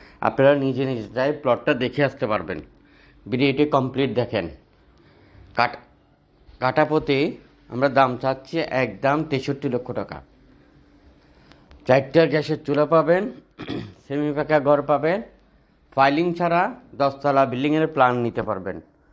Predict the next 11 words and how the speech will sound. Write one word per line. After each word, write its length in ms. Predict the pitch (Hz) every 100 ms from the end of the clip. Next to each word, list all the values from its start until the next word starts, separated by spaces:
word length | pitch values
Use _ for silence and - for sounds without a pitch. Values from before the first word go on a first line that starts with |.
| _ _ -
চট্টগ্রাম 460 | 135 147 131 147 143
দামপাড়া 460 | 135 139 135 131 131
ওয়াসা 440 | 127 135 131 160 170
বাগগোনা, 560 | 123 135 104 139 147 113 87 _ _ _ _ _ -
বাগগোনার 600 | 110 135 110 151 160 170
মোড়ের 420 | 151 139 147 165
একটু 320 | 151 139 - 196
আশেপাশে 560 | 170 - 147 143 - 143 233 - _ _ _ _ _ _ _ -
এমআরসি 460 | 131 139 131 -
দিকে 280 | 147 147 151
গেট। 320 | 131 127 139